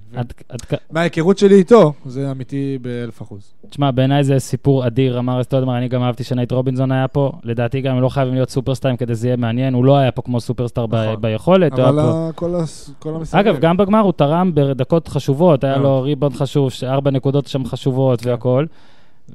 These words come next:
Speaker 2: ועדיין בורג את זה, כאילו, פאקינג לשחק, כי אמר אסטודמר, זה
Speaker 1: מטורף.
Speaker 2: מדהים, כי זה באמת גם שחקן, עזוב שבשנתיים, שלוש האחרונות, זה כבר, אה, לא היה זה ב-N B A, לא היה זה, כן, זה,
Speaker 1: כן.
Speaker 2: אבל הוא בשמונה שנים, שמע, אתה יודע מה שאני הייתי עושה איתו ב-N B A לייב איתו ועם, אה, נש?
Speaker 1: סטיב נש, כן.
Speaker 2: שמע,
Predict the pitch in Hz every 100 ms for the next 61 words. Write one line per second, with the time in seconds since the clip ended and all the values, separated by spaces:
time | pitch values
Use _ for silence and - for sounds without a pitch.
0 | - 113 123 127 185 185 196 170 139 -
1 | - 131 123 - - - 147 185 175 147
2 | 139 123 117 120 120 143 147 180 170 135
3 | 113 117 120 170 131 123 123 127 139 156
4 | - 131 156 147 123 143 151 135 131 135
5 | 143 139 127 135 139 120 123 139 147 135
6 | 120 117 120 113 117 117 120 135 135 123
7 | 117 123 127 123 117 127 151 117 113 -
8 | 117 113 113 127 110 123 113 117 - -
9 | 127 113 110 127 170 147 - 151 165 147
10 | 143 160 131 139 139 123 151 185 165 160
11 | 147 151 135 147 127 - 131 127 113 120
12 | 123 120 113 123 117 113 127 117 113 113
13 | 110 110 127 135 127 139 - - 110 107
14 | 143 143